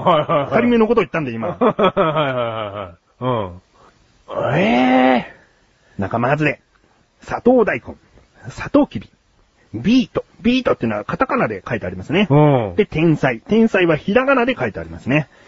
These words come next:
Speaker 2: ひらがなで書いてあるということは漢字がきっとあるんでしょうね。
Speaker 1: うん。ビートって何？<laughs> もうそういうことじゃないんだろうな、でも。
Speaker 2: うん。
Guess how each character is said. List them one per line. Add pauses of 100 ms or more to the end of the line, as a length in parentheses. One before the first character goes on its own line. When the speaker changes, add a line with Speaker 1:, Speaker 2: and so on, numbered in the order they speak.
(180)
Speaker 2:
ひ
ら
が
な
で
書
い
て
あ
る
と
い
う
こ
と
は
漢
字
が
き
っ
と
あ
る
ん
で
し
ょ
う
ね。 (760)
Speaker 1:
う
ん。 (520)
ビ
ー
ト
っ (580)
て
何？ (960)
<laughs>
も
う
そ
う
い
う
こ
と
じ
ゃ
な
い
ん
だ
ろ
う
な、
で
も。
Speaker 2:
う
ん。